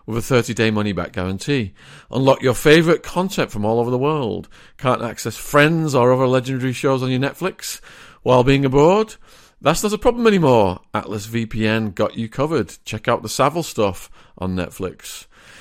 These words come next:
Keep your Google searches in private. Looking for something on Google?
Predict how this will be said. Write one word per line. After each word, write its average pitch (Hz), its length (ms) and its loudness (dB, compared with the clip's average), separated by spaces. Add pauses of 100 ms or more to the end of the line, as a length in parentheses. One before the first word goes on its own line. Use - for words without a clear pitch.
(240)
Keep 190 260 0
your 165 220 6
Google 170 340 2
searches 170 420 0
in 165 140 -4
private. 165 500 2
Looking 160 200 -6
for 160 80 -6
something 160 200 -4
on 156 120 -4
Google? 165 380 2